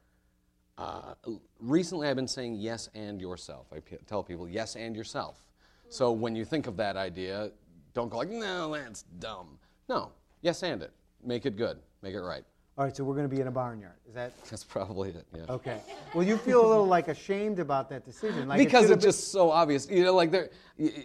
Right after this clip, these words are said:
Speaker 1: uh, it would be nice to, uh, uh, the other thing I preach is going from A to C. Barnyard makes me think of this, which makes me think of that.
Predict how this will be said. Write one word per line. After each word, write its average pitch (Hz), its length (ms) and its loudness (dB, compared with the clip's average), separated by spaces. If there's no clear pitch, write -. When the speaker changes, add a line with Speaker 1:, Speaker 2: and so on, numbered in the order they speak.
Speaker 1:
uh, 131 340 4
it 151 160 0
would 147 160 2
be 131 140 4
nice 139 420 0
to, - 140 -8
uh, 123 200 -4
uh, 135 100 -2
the 131 160 6
other 143 180 6
thing 135 220 -4
I 104 80 -4
preach 98 460 -8
is 107 200 -6
going 113 280 -8
from 104 240 -10
A 104 200 -4
to - 140 -16
C. 87 400 -8
Barnyard 123 500 0
makes 113 240 -8
me 107 80 -10
think 92 240 -12
of 90 140 -6
this, 135 360 2
which - 180 -10
makes 95 240 -10
me 98 60 -12
think 87 240 -12
of 82 180 -12
that. 113 380 0